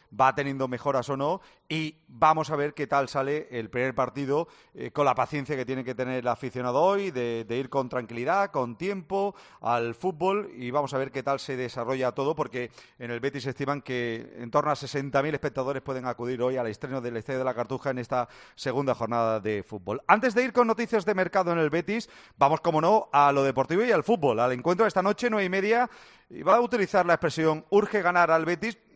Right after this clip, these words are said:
Sí, sí, viene de empatar ante el Elche, recibe al Deportivo Alavés. No se puede permitir, creo que en eso estaremos de acuerdo todos, un tropiezo hoy en casa ante un equipo como es el Alavés, que en teoría va a pelear por,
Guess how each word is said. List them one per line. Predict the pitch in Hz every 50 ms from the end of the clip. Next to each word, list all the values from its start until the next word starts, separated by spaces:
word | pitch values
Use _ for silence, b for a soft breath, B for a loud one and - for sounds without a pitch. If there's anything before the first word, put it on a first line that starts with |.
| -
Sí, | 113 - - 165 214 254 277 330
sí, | - - - 165 226 247
viene | 202 139 143 151 165
de | 175 175
empatar | 165 175 170 170 180 170
ante | 175 175 180
el | 180 208
Elche, | 233 233 233 - 247 233
recibe | 214 170 143 - 170 165 175
al | 170
Deportivo | 165 165 160 165 160 175 170 170
Alavés. | 170 175 190 208 220 240 - B B B B B B -
No | 107 117
se | - 143 127
puede | 101 143 139 135 131
permitir, | 117 135 127 131 131 123 143 156 170 185 185 _
creo | - 139 127 131 113
que | 120 135
en | 131 131
eso | 135 120 - 131
estaremos | - - 135 123 131 131 135 120
de | 120
acuerdo | 127 110 127 131 127 127 113
todos, | - 139 131 147 170 175 - B B B B B B
un | - 117 139 139
tropiezo | - 160 156 160 160 151 - 147
hoy | 135 127
en | 123 113
casa | 156 135 - - 139
ante | 135 123 - 131 127 127 120 B B B B
un | - 127 135
equipo | 120 127 147 120 135 131
como | 127 135 139
es | 120 139
el | 135
Alavés, | 135 131 127 127 143 151
que | - 180
en | 139
teoría | 120 120 117 131 139
va | 131 135 139
a | 143
pelear | - 147 131 127 135 147 143
por, | - 151 135 131 127 120